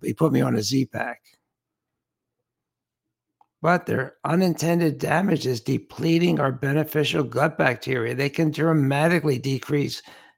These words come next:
the ri-, richness of our community of gut dwellers. And, you know, we've done lots of shows on P P Is or proton pump inhibitors, how they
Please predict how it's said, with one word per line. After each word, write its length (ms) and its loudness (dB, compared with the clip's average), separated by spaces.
the 100 -2
ri-, 240 0
richness 580 0
of 160 -2
our 140 0
community 540 -2
of 200 -6
gut 400 -6
dwellers. 760 -2
And, 280 6
you 80 8
know, 80 8
we've 240 6
done 320 2
lots 540 -2
of 40 0
shows 380 0
on 280 -6
P 220 -4
P 260 -4
Is 280 -4
or 80 -6
proton 580 -6
pump 280 -10
inhibitors, 520 -6
how 180 0
they 360 -2